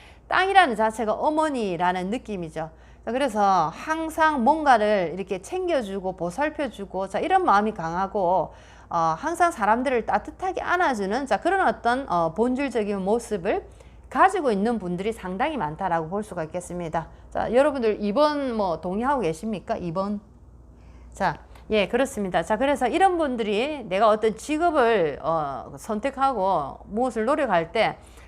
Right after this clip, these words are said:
자, 땅이나 집 분야, 자, 이런 부분에서, 어, 그것을 관리하거나 그런 부서 쪽에 근무를 하시면은 굉장히 나하고 맞다라는 거죠.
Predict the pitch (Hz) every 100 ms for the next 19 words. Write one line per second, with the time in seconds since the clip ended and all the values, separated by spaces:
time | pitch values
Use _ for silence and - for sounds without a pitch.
0 | - 196 185 294 359 392 381 247 208 214
1 | 208 - 320 269 160 - - - 214 330
2 | 415 415 320 330 311 240 202 220 190 202
3 | 160 - - - - 190 185 226 285 294
4 | 233 190 190 247 277 277 277 208 226 277
5 | 330 392 190 185 285 285 294 254 202 208
6 | 160 214 208 269 262 233 240 247 208 185
7 | 226 190 277 359 339 285 180 175 254 220
8 | 240 254 190 185 202 214 170 165